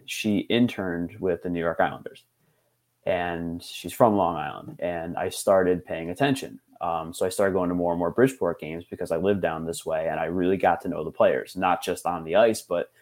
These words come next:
I'd get the chance once in a while to talk to 'em off the ice or bump into 'em at, at one of the local bars after the game. And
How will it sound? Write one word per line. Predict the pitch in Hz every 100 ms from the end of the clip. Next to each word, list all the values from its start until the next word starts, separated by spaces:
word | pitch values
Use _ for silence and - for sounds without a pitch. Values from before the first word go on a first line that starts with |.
| _ _
I'd | 87 87
get | 92 - -
the | -
chance | 90 92 90 87
once | 85 -
in | 87
a |
while | 82 85 85
to |
talk | 85 87 82
to | -
'em | 87
off | 85 82 -
the | 76
ice | 50 - -
or | - 76
bump | 80 95 85
into | 90 85 85
'em | 82
at, | 80 82 -
at | 85 67
one | 90
of | 85
the |
local | 82 82 78 80
bars | 82 78 78
after | 76 -
the | 69
game. | 76 85 82
And | 76